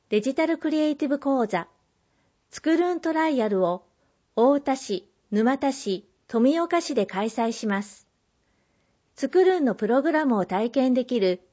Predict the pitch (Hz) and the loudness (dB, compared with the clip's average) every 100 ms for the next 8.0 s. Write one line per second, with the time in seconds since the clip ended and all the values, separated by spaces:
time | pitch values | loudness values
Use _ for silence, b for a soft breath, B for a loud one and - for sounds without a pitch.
0 | _ 277 302 220 175 - - 214 190 - | _ 0 0 0 -2 -6 -6 -4 -4 -8
1 | _ _ _ _ _ _ 208 320 339 330 | _ _ _ _ _ _ -4 -2 -2 -4
2 | 277 262 269 262 254 226 208 208 - 294 | 0 0 2 0 0 -2 -4 -8 -4 -2
3 | 320 254 - 180 208 - 180 185 _ - | 0 -4 -4 -6 -6 -4 -6 -8 _ -6
4 | 277 269 254 247 214 202 - _ _ _ | -4 -2 -2 -2 -2 -2 -6 _ _ _
5 | _ _ _ _ _ _ _ _ - - | _ _ _ _ _ _ _ _ -20 -4
6 | 330 339 254 196 240 311 320 302 247 180 | -4 -2 -4 -4 -2 -2 0 0 0 -2
7 | - 190 226 240 247 240 208 202 190 | -4 -2 -2 -2 -4 -2 -2 0 -2